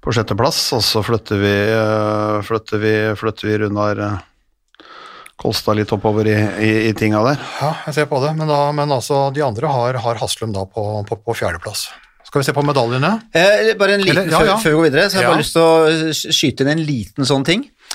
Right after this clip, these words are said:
Speaker 3: Fordi, eh, husker dere første episode i, eh, fjor? Så fikk jo jeg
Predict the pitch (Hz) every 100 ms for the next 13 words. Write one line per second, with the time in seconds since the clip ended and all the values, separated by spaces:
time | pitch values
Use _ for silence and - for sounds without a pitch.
0 | - - 151 156 165 165 160 160 160 160
1 | 170 170 170 170 175 - 147 175 - -
2 | - 123 117 110 - 123 98 127 156 127
3 | 143 151 151 151 147 151 147 139 135 190
4 | 294 - _ _ - - 170 131 - 143
5 | 143 156